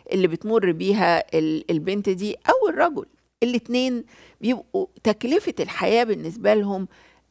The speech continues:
آه، كبيرة، لكن الشرع بيقول إنه الزوج عليه إعالة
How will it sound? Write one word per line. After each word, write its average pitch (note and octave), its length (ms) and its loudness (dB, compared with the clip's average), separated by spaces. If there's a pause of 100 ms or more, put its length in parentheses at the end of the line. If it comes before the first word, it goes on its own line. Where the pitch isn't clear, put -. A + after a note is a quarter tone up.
آه، D3+ 280 2 (220)
كبيرة، F3 440 -2
لكن - 280 0
الشرع F4 400 0
بيقول A3 500 -4 (340)
إنه B3+ 420 -2 (100)
الزوج G3+ 500 2 (100)
عليه F3 460 0
إعالة F#3+ 320 2